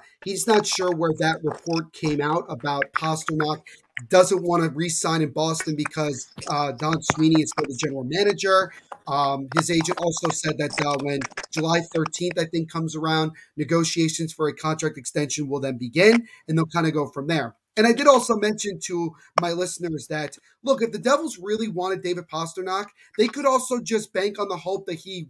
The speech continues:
reaches free agency the, the following season, and they could just go after him then without having to give up any sort of assets. But I think it all depends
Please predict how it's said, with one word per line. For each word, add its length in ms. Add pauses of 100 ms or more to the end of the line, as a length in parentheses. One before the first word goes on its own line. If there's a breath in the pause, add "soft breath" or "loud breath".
(120)
reaches 380
free 260
agency 640 (300 soft breath)
the, 220
the 100
following 480
season, 460
and 140
they 120
could 160
just 180
go 160
after 360
him 120
then 200
without 240
having 300
to 60
give 260
up 260 (320 soft breath)
any 180
sort 300
of 140
assets. 500
But 160
I 80
think 240
it 60
all 140
depends 600